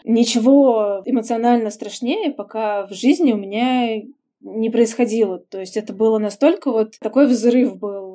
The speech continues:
эмоций, отчаяния, какой-то пустоты, которая вот образовалась вот,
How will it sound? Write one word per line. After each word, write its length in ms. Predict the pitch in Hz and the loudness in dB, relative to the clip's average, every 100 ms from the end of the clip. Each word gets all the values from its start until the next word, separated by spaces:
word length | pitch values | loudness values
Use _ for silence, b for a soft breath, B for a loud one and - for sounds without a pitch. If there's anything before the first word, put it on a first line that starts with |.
| - | -12
эмоций, 800 | 208 220 302 - 254 233 214 208 | -2 0 0 0 0 0 0 -2
отчаяния, 600 | 196 196 - 240 311 277 | -2 0 4 4 4 2
какой-то 240 | 254 220 - | -2 -8 -8
пустоты, 540 | 214 - - - 294 | -12 -8 -6 0 0
которая 380 | 339 294 214 202 | 0 -4 -4 -6
вот 140 | 196 196 | -8 -6
образовалась 720 | 196 190 202 208 196 190 - | -6 -4 -2 -2 -2 -4 -10
вот, 160 | 190 | -16